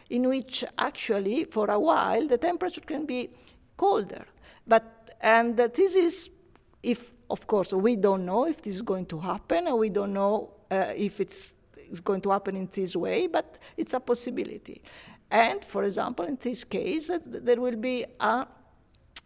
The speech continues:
uh, uh, relatively fast transition of climate in, uh, one part of Europe. And that, uh, can be a tipping point. So, for example, we could study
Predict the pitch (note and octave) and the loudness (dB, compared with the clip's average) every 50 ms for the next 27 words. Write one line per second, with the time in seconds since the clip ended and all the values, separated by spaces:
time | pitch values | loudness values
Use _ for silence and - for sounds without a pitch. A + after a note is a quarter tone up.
0 | - - F3+ G#3 F#3+ F3+ F3+ F3+ F3 E3 - - - - F#3+ F#3 F3+ F3+ F3+ F3 | -6 -4 -2 0 0 0 0 0 -2 -2 -4 -6 -4 -2 0 2 2 0 0 -2
1 | F3 E3+ E3+ E3+ E3 - - G3+ G#3 G#3+ G#3 G#3+ A#3 A#3 F3 F#3+ G3 G3 G3 - | -2 -2 -4 -4 -4 -2 0 2 4 2 2 2 -4 -2 -2 0 0 0 -2 -4
2 | - - - D4 E4 F#4 F4+ - - F#3+ F3 F3+ F3+ F#3+ F#3+ F3 - - B3 C#4 | -8 -6 -4 -2 -2 -2 -4 -6 -8 -8 -8 -6 -6 -6 -8 -8 -8 -6 -6 -6
3 | D4+ - - A3 - - - - G#3+ A3 F#3 F#3 G#3+ B3 D4+ F#4 - - - - | -6 -4 -6 -8 -8 -8 -6 -2 -2 -2 -2 -2 -4 -4 -4 -6 -8 -10 -20 -20
4 | - - - - - _ - - G3+ G#3 G#3 B3+ D#4+ E4+ E4+ D4+ - - G#3 G#3+ | -20 -20 -20 -20 -20 _ -8 -4 -4 -2 -2 -2 0 0 0 0 0 0 0 2
5 | C4 C4+ - - A3 B3+ B3+ - D4+ C#4+ G4 G4+ - - - - - - - - | 2 0 0 0 0 0 0 -2 -6 0 2 0 2 0 -2 -8 -12 -16 -20 -20
6 | - _ - - - _ _ - - G3+ G#3+ G#3 G3+ G3+ G#3 G3+ - - G3+ F#3 | -20 _ -20 -20 -20 _ _ -4 0 0 2 2 0 -2 -4 -6 -6 -8 0 2
7 | A3 F#3 - - - - - F#4 F#4+ G4+ F#4+ - - - A3+ A#3 A3+ G#3+ G#3+ G3 | 2 2 2 0 -8 -6 -2 -2 -2 -2 -4 -12 -4 -2 -2 0 0 0 -2 -2
8 | - G#3 G3+ G#3+ A3+ C4 B3+ - F#4 D#4+ B3+ A3 F#3+ F#3+ - - G#3+ - - G#3+ | -2 -6 -6 -4 -4 -4 0 2 2 2 2 0 -4 -6 -6 -4 -6 -4 -2 0
9 | G#3 G#3 G3 - G3+ G3+ G#3 G3 - - E4 E4 - A#3 A3 A3 - - - C#4+ | 0 0 0 0 -2 -2 -2 -6 -4 -4 -4 -2 -2 -2 -2 -4 -4 -4 -4 -4
10 | C4+ A3+ - - - - - G3+ F3 F3 F3+ G3+ B3 F4 F#4+ | -4 -4 -4 -8 -10 -6 -4 -4 -4 -4 -6 -6 -6 -8 -8